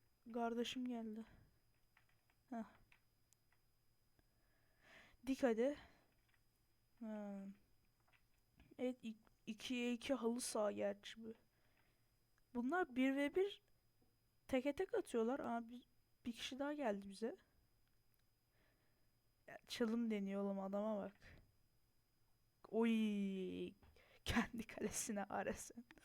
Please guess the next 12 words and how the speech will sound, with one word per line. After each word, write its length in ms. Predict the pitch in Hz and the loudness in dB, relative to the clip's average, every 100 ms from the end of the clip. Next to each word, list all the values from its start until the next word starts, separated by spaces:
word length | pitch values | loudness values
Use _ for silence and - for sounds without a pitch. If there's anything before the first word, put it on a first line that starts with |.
| - - - - | -14 -14 -8 -2
<laughs> 1080 | 392 - - - - _ - - - - - | -2 -2 -16 -16 -20 _ -18 -14 -14 -16 -4
Kendi 380 | - 254 247 254 | 0 2 2 0
kalesine. 600 | 247 208 226 - 214 220 - _ _ _ _ - - - - - 277 | 0 0 -2 -6 -6 -6 -8 _ _ _ _ -20 -20 -20 -20 -6 2
Neyse. 500 | 294 285 247 214 208 _ _ _ - _ - - - _ - | 4 4 4 2 0 _ _ _ -20 _ -20 -20 -20 _ -2
Yine 260 | 285 240 | 4 6
de 260 | 269 311 605 - - | 6 4 0 -6 2
gol. 220 | 320 226 - - _ 294 | 4 2 -2 -20 _ -2
Bir 100 | 277 | -2
sıfır 400 | - 240 302 311 | -6 -8 -6 -4
öndeyiz. 760 | 320 339 330 - - - - - - _ _ _ | -4 -4 -4 -6 -12 -12 -16 -18 -20 _ _ _
Evet. 580 | 269 - - - - - - - - _ _ _ - 226 | -10 -10 -14 -18 -16 -18 -20 -20 -20 _ _ _ -14 -8
Ee, 500 | 220 214 214 214 | -6 -4 -6 -8